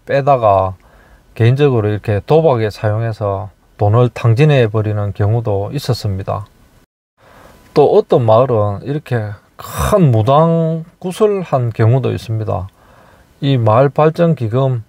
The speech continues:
일억 이천만 원으로 무당을 불러서 크게 구슬했다고 합니다. 도저히 이해가 안 되는 부분입니다.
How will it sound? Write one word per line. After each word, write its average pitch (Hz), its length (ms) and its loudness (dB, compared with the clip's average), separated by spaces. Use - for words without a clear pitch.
일억 165 280 2
이천만 147 480 2
원으로 107 640 -2
무당을 139 480 2
불러서 117 640 0
크게 - 420 -2
구슬했다고 170 800 2
합니다. 101 420 -6
도저히 120 400 2
이해가 131 360 4
안 120 100 2
되는 117 240 -2
부분입니다. 107 720 -6